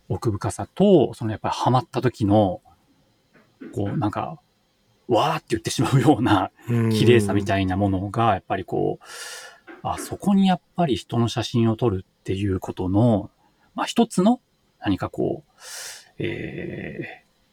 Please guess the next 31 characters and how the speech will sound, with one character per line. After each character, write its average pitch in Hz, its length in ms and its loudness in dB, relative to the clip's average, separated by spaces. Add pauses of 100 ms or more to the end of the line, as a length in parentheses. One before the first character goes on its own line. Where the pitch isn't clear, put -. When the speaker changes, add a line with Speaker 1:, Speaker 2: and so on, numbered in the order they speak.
Speaker 1:
ー、 - 40 -6
道 110 100 2 (140)
と 101 120 2
い 98 100 2
う 107 100 0
か、 - 300 -2 (220)
Speaker 2:
う 113 40 -4
ん 110 40 2
う 110 40 2
ん - 20 2
う - 20 4
ん。 110 40 2
Speaker 1:
う 101 320 0
ん、 92 300 2
な 95 100 2
ん 95 60 -2
か 92 180 -6 (120)
追 - 240 2
求 113 180 2
す - 160 0
る 107 100 4
も 107 120 6
の 92 100 0
が 92 120 -2
あ 101 60 2
る 90 80 -2
な 113 320 4
と 107 100 -4
思 90 160 -4
っ - 40 -12 (280)
て、 98 480 0